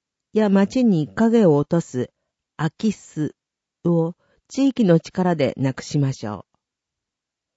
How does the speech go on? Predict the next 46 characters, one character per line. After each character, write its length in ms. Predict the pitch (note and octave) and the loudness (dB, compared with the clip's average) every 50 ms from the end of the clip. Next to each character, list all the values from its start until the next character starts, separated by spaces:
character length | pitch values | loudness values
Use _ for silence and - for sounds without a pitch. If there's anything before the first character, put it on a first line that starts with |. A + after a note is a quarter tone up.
| _ _ _ _ _ _ _ _ _ _ _ _ _ _ _ _ _ _ _ _ _ _ | _ _ _ _ _ _ _ _ _ _ _ _ _ _ _ _ _ _ _ _ _ _
空 160 | - E3+ F#3+ - | -2 -2 -2 -2
き 220 | _ - C#4 C#4 | _ -2 2 2
家 140 | C4+ C4 A#3+ | 2 2 2
と 380 | _ - - G3 F#3 F3 - _ - | _ 0 2 2 2 2 0 _ -6
空 120 | - D#3+ E3 | -4 -4 -4
き 180 | - A#3 B3+ | -2 -2 -2
巣 160 | - - - A3+ | -2 2 4 6
の 180 | G#3 G3 F#3 | 6 6 6
現 360 | F3 D3+ D#3+ D#3+ D#3+ D#3+ D3 | 4 2 2 2 2 2 0
状。 460 | C#3 - C#3 C3 B2 A2+ E2+ - - _ _ _ _ _ _ _ _ _ _ _ _ _ _ _ _ _ _ _ _ _ _ _ _ _ _ _ _ _ _ _ _ _ _ _ _ _ _ | -2 -4 -6 -6 -6 -6 -8 -10 -14 _ _ _ _ _ _ _ _ _ _ _ _ _ _ _ _ _ _ _ _ _ _ _ _ _ _ _ _ _ _ _ _ _ _ _ _ _ _
七 320 | - - _ - C#4+ C#4+ | -20 -16 _ 0 2 4
年 360 | C#4+ C4 G#3 E3 D3 C3+ B2+ | 6 6 6 6 4 2 0
十 240 | C#3+ D#3+ F#3+ A3+ C4 | 2 6 6 8 6
一 200 | C4 - - B3 | 6 4 2 4
月 300 | A#3 A3+ A3 - G#3 G3 | 4 4 4 2 0 -2
時 140 | F3+ G3+ F#3+ | -2 -2 0
点 260 | - F3+ D3+ C#3 C3+ | 2 2 2 2 2
で、 260 | C3 C#3 C3+ C#3 D3+ _ _ _ _ _ _ _ _ | 2 0 -2 -2 -4 _ _ _ _ _ _ _ _
市 400 | _ - - - G#3+ A3 G#3+ - _ - | _ -16 -8 -2 0 0 0 0 _ -8
地 240 | - C4 C#4 B3+ | -2 0 2 2
域 220 | G#3+ - - E3+ - | 2 2 0 -2 -2
つ 140 | - G#3 G#3+ | 0 2 4
な 120 | A#3+ B3 | 6 6
が 120 | B3 A#3+ | 6 6
り 120 | A3+ A3+ - | 6 4 4
課 140 | - G3+ F#3+ | 4 2 4
が 120 | F#3+ F#3 | 4 4
把 220 | F3+ F#3 F#3+ G3+ | 4 4 2 2
握 140 | - - F#3+ | 2 0 -2
し 100 | - - | -2 -2
て 100 | - F3+ | 0 2
い 140 | F3 E3+ D#3+ | 2 2 4
る 220 | D#3 D#3 D3+ - - | 4 2 2 2 4
未 200 | E3 F3+ G3 F#3 | 4 4 4 4
解 240 | - B3 C4 C4 - | 4 2 2 2 2
決 280 | - G3 - - C#3+ | 0 -2 -2 0 0
の 220 | C#3 C3+ B2 B2 - | 0 0 0 -2 -4
危 100 | - - | -8 -6
険 300 | - A#3 A#3+ B3 A#3+ A#3 | 2 4 4 6 6 6
な 180 | A3+ G#3+ - | 4 4 2
空 140 | - - - | 0 -2 -4
き 140 | - - A3+ | -2 2 2
家 120 | A3 G#3 - | 2 2 2
件 300 | - - G#3+ G3+ F#3 - | 0 2 2 2 2 0
数 200 | - - C#3+ C#3 | -2 -4 -4 -2
は 360 | C3 C3 B2 A#2+ B2 C#3 | -2 -2 -4 -4 -6 -8